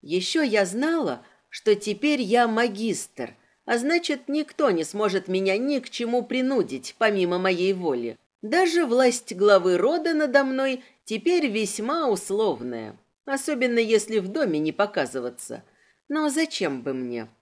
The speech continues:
Вся жизнь передо мной, все дороги,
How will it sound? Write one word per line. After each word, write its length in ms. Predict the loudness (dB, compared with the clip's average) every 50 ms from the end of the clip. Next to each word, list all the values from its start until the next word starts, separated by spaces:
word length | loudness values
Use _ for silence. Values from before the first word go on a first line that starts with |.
| _ _ _ _ _ _ _ _
Вся 320 | -8 -2 2 2 2 2
жизнь 540 | 2 -2 -2 -2 -2 -2 -4 -4 -6 -8 -6 _
передо 360 | 0 0 0 2 2 2 0
мной, 420 | 0 0 -2 -2 -2 -4 -4 -8 -10 _ _ _ _ _ _
все 240 | -6 -2 0 0 2
дороги, 720 | 4 4 4 4 4 4 4 4 2 0 -4 -8 -10 -10